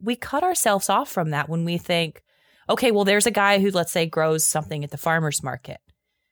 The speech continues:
But, you know, he's this old gray guy, and what could he know about my garden? A lot,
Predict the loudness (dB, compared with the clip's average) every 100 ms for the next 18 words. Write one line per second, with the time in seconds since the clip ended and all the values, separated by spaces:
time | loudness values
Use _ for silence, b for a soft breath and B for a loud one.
0 | -8 2 2 2 _ -2 2 2 2 0
1 | 2 2 2 2 4 4 2 0 2 2
2 | 2 2 2 2 0 0 -2 -4 -2 0
3 | 2 2 0 0 -2 0 0 0 -2 -4
4 | -6 -10 -16 _ _ 0 2 4 4 4
5 | 2 -4